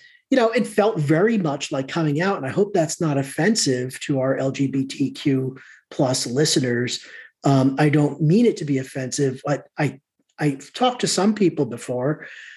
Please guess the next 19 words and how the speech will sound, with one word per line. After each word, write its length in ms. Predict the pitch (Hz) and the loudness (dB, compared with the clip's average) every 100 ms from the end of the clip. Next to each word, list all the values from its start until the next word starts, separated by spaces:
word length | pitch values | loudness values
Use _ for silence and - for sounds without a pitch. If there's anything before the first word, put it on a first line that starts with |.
| _ 147 | _ -2
uh, 180 | 139 135 | 0 2
in 140 | 135 | 2
the 60 | 135 | 2
gay 200 | 135 127 | 2 0
community 480 | - 147 143 135 | 0 0 0 0
about 280 | 131 131 123 | -2 -4 -6
coming 360 | - 143 131 123 | -2 0 0 -2
out, 340 | 123 135 - | -2 -2 -2
and 340 | 139 135 135 135 | -2 -2 -2 0
they 120 | 143 | 0
didn't 280 | 147 135 - - | 0 -2 -6 -8
think 160 | 131 | -6
it 80 | 135 | -4
was 140 | 123 - | -6 -4
too 200 | 151 123 | -2 -2
far 320 | - 127 117 | -2 -2 -4
afield 460 | - 175 156 127 | -2 0 0 -2
to 60 | 131 | -4
suggest 640 | - 113 - 143 127 - | -6 -6 -4 -4 -4 -8